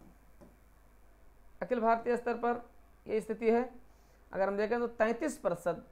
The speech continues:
देश भर में, देश भर के कुल उत्पादन का तैंतीस प्रतिशत,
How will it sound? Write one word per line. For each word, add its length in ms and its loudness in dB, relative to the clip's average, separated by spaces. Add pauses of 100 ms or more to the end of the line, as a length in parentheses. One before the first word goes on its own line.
(340)
देश 340 2
भर 240 2
में, 480 0
देश 200 6
भर 160 4
के 140 2
कुल 200 0
उत्पादन 420 4
का 140 4
तैंतीस 540 0
प्रतिशत, 760 2